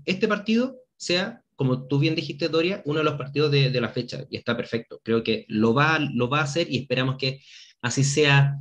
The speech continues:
y que también el, el, la gente apoye, vaya al Esterroa Rebolledo a apoyar a las Inmortales y a las Bohemias. Palestino Colo-Colo en la cancha dos, en el sintético, una cancha más chica, que las paisanas están acostumbradas porque es donde ellas entrenan todos los días.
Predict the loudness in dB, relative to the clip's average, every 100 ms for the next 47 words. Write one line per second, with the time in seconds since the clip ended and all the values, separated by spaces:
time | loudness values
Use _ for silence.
0 | -4 -2 2 2 4 4 2 0 -2 -4
1 | -4 -2 -2 -2 0 0 2 2 0 -4
2 | -2 0 2 0 -2 -2 -2 -2 -2 -4
3 | -8 -6 -2 0 0 2 2 2 0 0
4 | 0 0 0 0 -6 _ _ _ -2 0
5 | -2 -2 -2 -2 -2 -4 -4 -4 -2 0
6 | 0 -2 -8 -6 2 2 2 -2 -8 -14
7 | -20 -20 -20 -12 0 2 4 4 2 2
8 | 2 2 2 2 2 0 -2 -2 -2 -2
9 | -4 -2 -4 -2 0 0 0 0 -2 -2
10 | -4 -4 -4 -2 -2 0 0 0 -6 -14
11 | -6 -4 -2 -2 -2 -2 -4 -2 0 0
12 | 0 0 0 -2 -4 -6 -4 -2 -2 -2
13 | -2 0 -2 -2 -8 -4 -2 0 -2 -4
14 | -2 0 -2 -4 -2 -4 -4